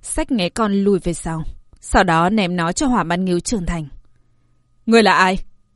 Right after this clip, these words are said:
Nam tử lùi về sau mấy bước, ổn định cơ thể, cau chặt lông mày khó chịu với kẻ nửa đường nhảy ra giết hắn ta. Tức giận quát mắng:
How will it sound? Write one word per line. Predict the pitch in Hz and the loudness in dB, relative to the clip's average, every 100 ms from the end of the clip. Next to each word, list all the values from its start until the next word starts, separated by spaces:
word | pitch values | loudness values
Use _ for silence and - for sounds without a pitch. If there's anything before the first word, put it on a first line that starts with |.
| _ _ _ _ _ - | _ _ _ _ _ -4
Nam | 208 208 180 | 0 0 0
tử | 220 180 | 0 0
lùi | 175 190 | 2 0
về | 170 | 0
sau | - 196 | -2 -4
mấy | 165 160 | -4 -4
bước, | 208 285 - - - | -4 -8 -10 -20 -10
ổn | - 220 165 | 4 4 4
định | - - | -4 -4
cơ | 220 | -4
thể, | 180 214 160 - - - | -2 -4 -6 -12 -20 -14
cau | - 202 | 0 0
chặt | 180 196 | 0 -4
lông | 190 196 180 | -2 -2 -2
mày | 175 165 | -4 -4
khó | - 165 | -6 -6
chịu | 165 - 208 | -4 -4 -4
với | |
kẻ | 180 294 | -4 -4
nửa | 202 190 175 | -2 -2 -2
đường | 185 180 185 | -2 -2 -2
nhảy | 196 | -4
ra | 139 175 156 | -6 -6 -4
giết | 294 320 | -6 -4
hắn | 175 160 | -6 -6
ta. | 170 160 - - _ _ _ _ | -6 -8 -12 -20 _ _ _ _
Tức | - 302 | -4 -4
giận | - 202 - | -2 -4 -4
quát | 262 254 | -6 -4
mắng: | 170 147 | -6 -8